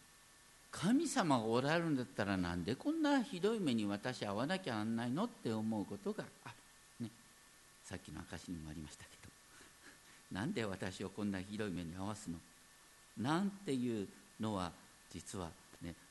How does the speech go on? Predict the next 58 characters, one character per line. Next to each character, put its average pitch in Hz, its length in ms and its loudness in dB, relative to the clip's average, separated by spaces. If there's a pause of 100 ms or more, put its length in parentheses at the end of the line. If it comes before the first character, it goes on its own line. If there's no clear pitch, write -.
私 82 320 -8
も 90 140 -4
そ 101 140 -4
う 85 60 -2
思 104 160 0
う 87 40 -2
こ - 100 -10
と - 80 -14
も 78 100 -8
た 104 120 -8
ま 107 120 -2
に 90 120 0 (300)
な 104 120 0
い 117 60 0
わ 92 80 -2
け 80 100 -10
じ 85 80 -10
ゃ 90 40 -6
な 113 120 0
い 107 40 0
ん 82 40 -2
で 85 80 -8
す - 100 -10
け 92 80 -8
れ 85 60 -6
ど 95 80 -6
も、 117 180 2 (600)
あ - 40 -16
の、 - 60 -16 (540)
こ - 120 -14 (640)
う、 95 40 -6
ロ 208 200 4
ー - 20 2
マ 247 180 2
人 214 280 0
の 143 60 4
手 123 160 -2
紙 107 220 -2
八 190 260 -2
章 123 420 -4
の 127 260 0
二 135 160 2
十 170 180 -2
八 160 200 0
節 - 340 -6
の 82 140 -4
有 139 220 -2
名 202 180 0
な 180 100 0
言 156 140 -6
葉、 147 220 -10 (720)
こ - 80 -14
れ - 60 -14
し - 140 -14
ば 123 100 -14
し 117 120 -12
ば 110 100 -6
ね、 101 140 -6